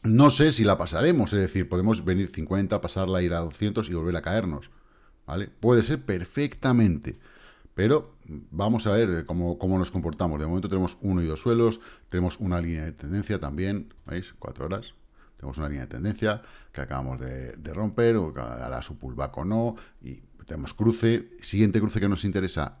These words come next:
el de la línea naranjita con la moradita, ¿vale? Y una vez que se cum-, que se cumpla ese cruce,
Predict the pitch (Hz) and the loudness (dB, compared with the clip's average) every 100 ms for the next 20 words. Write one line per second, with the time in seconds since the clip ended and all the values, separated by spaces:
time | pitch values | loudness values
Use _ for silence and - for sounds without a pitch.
0 | - 78 78 73 71 92 90 73 65 65 | -12 -8 -8 -6 -6 -4 -2 -2 -6 -10
1 | - - _ 73 71 71 - 117 131 160 | -20 -20 _ -6 -4 -4 -2 -2 -2 -8
2 | _ _ _ _ _ _ 104 107 107 110 | _ _ _ _ _ _ -2 0 0 -2
3 | - 73 92 98 80 65 - - - - | -6 -6 -2 0 0 -2 -8 -16 -20 -20
4 | _ 73 92 87 - - - _ - - | _ -6 -4 -4 -12 -20 -20 _ -20 -10
5 | 78 73 76 78 87 - 71 76 71 71 | -8 -6 -6 -4 -4 -6 -10 -8 -8 -10
6 | - 78 78 - 82 95 90 87 85 - | -8 -6 -6 -6 -6 -4 -2 -2 -2 -6
7 | 95 113 | -2 -2